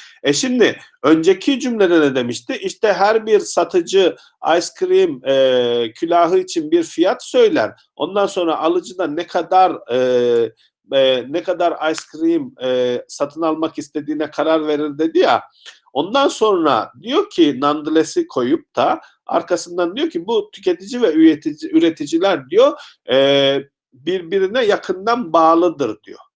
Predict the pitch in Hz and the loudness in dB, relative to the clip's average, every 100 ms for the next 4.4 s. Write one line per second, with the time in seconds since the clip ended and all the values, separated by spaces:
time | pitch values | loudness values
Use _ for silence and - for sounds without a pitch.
0 | _ - 214 269 123 95 _ _ _ _ | _ -8 -6 -6 -6 -12 _ _ _ _
1 | 139 147 156 - 104 110 143 143 131 185 | -10 -6 -6 -8 -6 -2 -2 -4 -6 -4
2 | 165 151 147 151 117 104 226 - - - | 0 2 2 2 -2 0 0 0 -10 -6
3 | 190 269 226 196 214 214 220 208 214 202 | -2 0 0 0 0 2 0 0 -2 -4
4 | 202 208 262 | -2 -4 -4